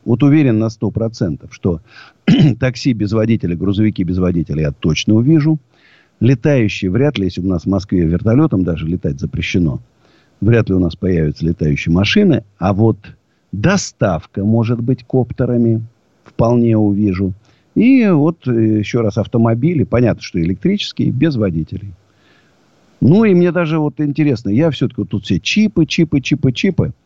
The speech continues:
<clears throat> А вот давайте подумаем. Вот у вас карточка есть, банка, да? Телефон есть, это еще раз номер.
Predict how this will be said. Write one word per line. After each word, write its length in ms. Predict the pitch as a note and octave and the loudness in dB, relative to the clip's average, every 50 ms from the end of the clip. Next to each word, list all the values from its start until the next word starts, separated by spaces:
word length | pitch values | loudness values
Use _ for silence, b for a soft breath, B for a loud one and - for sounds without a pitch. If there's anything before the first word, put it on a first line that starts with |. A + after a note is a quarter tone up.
| _ _ _ b b b b b b b _ _ _ | _ _ _ b b b b b b b _ _ _
<clears throat> 380 | - - D4+ F3+ E3+ C3+ G#2+ G#2+ | 0 2 4 4 4 2 2 0
А 60 | B2 | 0
вот 80 | D3 D3 | 0 2
давайте 220 | E3 G3 F#3 - | 2 0 0 0
подумаем. 460 | - E3 D#3+ D#3 C#3 G#2+ F2 D#2+ D2 - | -2 -4 -2 0 -2 -2 -2 -4 -6 -6
Вот 180 | - B2 - | -4 -4 -2
у 60 | D3+ C#3+ | 0 0
вас 340 | B2 G2 D2+ - - _ _ _ _ _ _ _ _ - | 0 -2 -4 -6 -12 _ _ _ _ _ _ _ _ -4
карточка 500 | - D#3 E3+ - - - - - - E2 | -2 -2 -2 -2 -6 -10 -12 -10 -8 -6
есть, 300 | D2+ C#2+ C#2 - _ _ _ _ _ _ _ _ - | -6 -6 -8 -12 _ _ _ _ _ _ _ _ -8
банка, 400 | D#2+ F2+ F#2+ F2 D2+ - - - | -4 -2 -2 -2 -4 -6 -10 -8
да? 260 | D2 G#2 B2 D3 E3+ - _ _ _ _ _ _ _ | -4 -2 -2 -2 -2 -6 _ _ _ _ _ _ _
Телефон 500 | - C3+ B2 B2+ B2 - D#3+ E3 F3+ F3 | -2 0 2 2 2 0 0 0 0 0
есть, 420 | B2+ E2+ D#2+ C#2+ - - _ _ _ _ _ _ | -2 -4 -6 -8 -10 -16 _ _ _ _ _ _
это 180 | - F#2 - G#2 | -8 -6 -4 -4
еще 220 | G2 - - G2+ | -2 0 0 0
раз 240 | E2+ - - - - | 0 0 -2 -2 0
номер. 400 | G#2 F#2+ F2+ D#2 C#2 B1+ B1 | 2 2 2 2 0 -4 -8